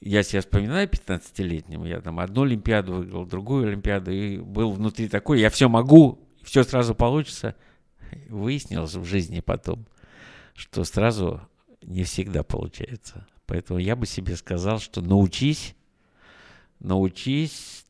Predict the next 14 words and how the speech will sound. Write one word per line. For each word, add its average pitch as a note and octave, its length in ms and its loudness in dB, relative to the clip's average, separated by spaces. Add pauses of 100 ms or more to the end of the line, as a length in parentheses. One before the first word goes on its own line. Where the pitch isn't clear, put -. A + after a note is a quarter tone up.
тому, G#2 440 -2
что F#2 760 -4 (140)
просто G#2 260 -6
нужно G#2+ 280 -4
быть G2+ 200 -2
упорным, A2 560 -2 (300)
но, G2+ 760 -4 (640)
э, - 180 -8
на-, G2 300 -4
научись G2 520 -2
тому, A2 260 -2
что A2 200 -6
надо G2 500 -4
и F2+ 680 -6